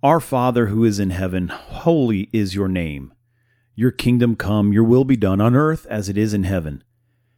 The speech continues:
Give us this day our daily bread, and forgive us our debts as we also have forgiven our debtors. Do not lead us into temptation, but deliver us from evil. For yours is the kingdom,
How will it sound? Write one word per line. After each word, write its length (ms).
Give 200
us 340
this 320
day 220
our 100
daily 320
bread, 380
and 120
forgive 380
us 260
our 160
debts 540
as 180
we 160
also 440
have 180
forgiven 360
our 140
debtors. 560
Do 120
not 180
lead 260
us 220
into 240
temptation, 640
but 240
deliver 500
us 140
from 200
evil. 320
For 200
yours 560
is 140
the 100
kingdom, 640